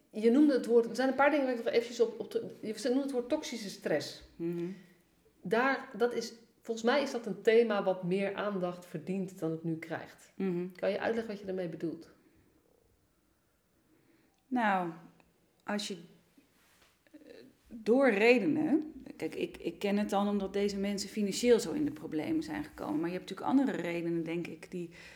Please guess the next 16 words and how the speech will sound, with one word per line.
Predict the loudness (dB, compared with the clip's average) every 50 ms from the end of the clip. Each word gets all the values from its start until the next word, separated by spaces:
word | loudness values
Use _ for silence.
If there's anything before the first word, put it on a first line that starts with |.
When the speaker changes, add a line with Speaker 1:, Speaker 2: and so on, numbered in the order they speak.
| -20 -20 _ _
Speaker 2:
echt | -6 -6 -4 -4 -6 -8 -10 -12 -14 -14 _ _ _ _ _ _ _ _ 0
toxische | 0 0 2 0 -2 -6 -6 -6 -6 -8 -10
stress | -10 -10 -10 -8 -8 -8 -8
kunnen | -8 -8 -6 -6 -6 -6
veroorzaken. | -8 -8 -8 -8 -8 -8 -10 -10 -12 -12 -12 -12 -12 -12 -12 -14 -16 -18 -20 -20 -20 -20 -20 -20 -20 -20 _ _ _ _ _ -12
Als | -10 -10
je | -10 -4
dat | 0 2 4 4 2 0
hebt, | -2 -2 0 0 0 -2 -4 -10 -14 -14 -12 _
dan | -8 -6 -6 -6
kun | -4 -4
je | -4 -4
eigenlijk | -4 -6 -8 -8 -10 -12 -12 -10
niks | -8 -8 -8 -10 -10 -10
anders | -6 -4 -4 -4 -6 -6 -8
meer. | -10 -10 -10 -12 -16